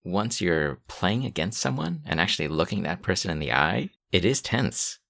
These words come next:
You know that you don't have to be looking at them. It's probably better if you're not looking at them, but you do.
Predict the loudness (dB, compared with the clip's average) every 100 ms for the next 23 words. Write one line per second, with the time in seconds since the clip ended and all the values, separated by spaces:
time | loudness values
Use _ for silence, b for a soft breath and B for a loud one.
0 | _ 4 6 6 4 2 2 2 0 -4
1 | 0 2 2 0 -2 -2 -2 -4 -4 -10
2 | _ -10 6 8 8 8 6 4 -6 -4
3 | 0 2 2 0 -4 -2 -2 -2 -2 -4
4 | -4 -10 _ _ _ -2 -2 -2 -6 0
5 | 0 0